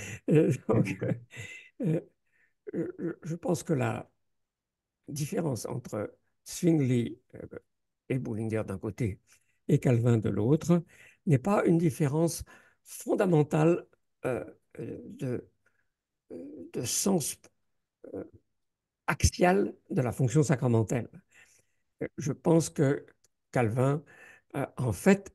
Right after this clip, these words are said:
Speaker 1: est profondément d'accord par rapport à la, à l-, à l'option catholique et l'option de Luther lui-même.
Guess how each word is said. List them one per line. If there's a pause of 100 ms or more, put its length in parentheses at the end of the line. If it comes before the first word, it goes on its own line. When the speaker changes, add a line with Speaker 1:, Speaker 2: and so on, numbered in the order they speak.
Speaker 1:
est
profondément
d'accord (1300)
par
rapport
à
la, (540)
à
l-,
à
l'option
catholique
et
l'option (480)
de
Luther
lui-même.